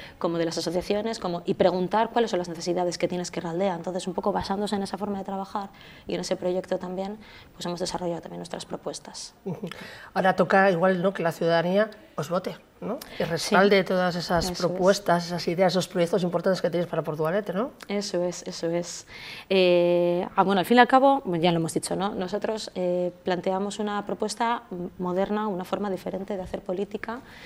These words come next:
Speaker 1: Eh, creemos que es una manera de desarrollar políticas de izquierda, políticas feministas relacionadas con el euskera, con,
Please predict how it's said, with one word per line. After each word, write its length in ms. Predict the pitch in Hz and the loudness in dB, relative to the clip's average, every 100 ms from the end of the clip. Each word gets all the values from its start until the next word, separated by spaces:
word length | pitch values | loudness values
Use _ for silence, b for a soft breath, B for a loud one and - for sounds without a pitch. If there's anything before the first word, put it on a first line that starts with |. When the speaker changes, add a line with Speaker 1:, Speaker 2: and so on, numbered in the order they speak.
| B B B - | B B B -2
Speaker 1:
Eh, 500 | 196 185 185 180 180 - | 2 2 2 2 0 2
creemos 320 | 185 190 208 | 2 4 2
que 100 | 180 | 0
es 160 | - - | 0 -4
una 500 | 190 185 180 180 180 | -4 -2 -2 -2 0
manera 320 | 185 190 226 | 0 2 2
de 320 | 214 180 175 | 4 4 4
desarrollar 440 | 170 170 180 180 180 | 2 0 2 2 2
políticas 480 | 175 175 202 214 220 | 0 0 0 -2 -2
de 60 | |
izquierda, 420 | 170 - 190 208 202 | -8 -6 -4 -4 -4
políticas 320 | 180 175 180 | -4 -4 -6
feministas 580 | 180 175 180 196 - 185 | -6 -6 -6 -6 -6 -6
relacionadas 380 | 180 185 185 175 | -4 -6 -8 -6
con 120 | 180 | -4
el 100 | 180 | -4
euskera, 540 | 180 - 196 196 190 | -4 -4 -2 0 -2
con, 500 | - 185 185 180 180 | -2 -4 -4 -6 -8